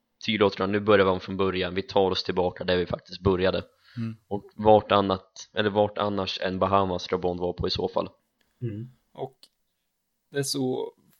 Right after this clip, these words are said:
Speaker 4: fantastiskt härligt också när, när han kommer in, eh, på hotellet och han faktiskt, Bond använder sin hjärna för att tänka lite själv, göra lite eget detektivarbete. Det är inte
Speaker 2: Ja.
Speaker 4: bara,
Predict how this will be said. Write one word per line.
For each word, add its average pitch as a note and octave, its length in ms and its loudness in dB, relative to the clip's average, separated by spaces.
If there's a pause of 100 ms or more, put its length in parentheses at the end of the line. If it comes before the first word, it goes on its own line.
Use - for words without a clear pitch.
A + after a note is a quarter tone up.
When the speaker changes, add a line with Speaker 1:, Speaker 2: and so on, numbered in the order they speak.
Speaker 4:
fantastiskt C#3+ 520 -8
härligt C#3+ 360 0
också C3 320 -6
när, A2+ 480 -2 (720)
när A2+ 340 0
han A#2 200 -2
kommer B2+ 200 -2
in, A#2+ 380 -2
eh, A2+ 200 -14
på - 120 -20
hotellet D3+ 420 -10
och B2+ 60 -8
han A#2+ 100 -6
faktiskt, - 500 -8 (220)
Bond C#3 560 -4 (800)
använder A#2+ 360 -2
sin B2 560 -8 (140)
hjärna C#3+ 340 0
för C#3 60 -14
att - 60 -20
tänka C#3+ 280 -10
lite C#3 180 -10
själv, C3 400 -2
göra B2+ 140 2
lite B2 180 -10
eget B2 400 -4 (140)
detektivarbete. B2 1120 -8 (540)
Det C#3 60 -12
är - 20 -4
inte C3 120 -4
Speaker 2:
Ja. C3 80 6
Speaker 4:
bara, B2+ 320 4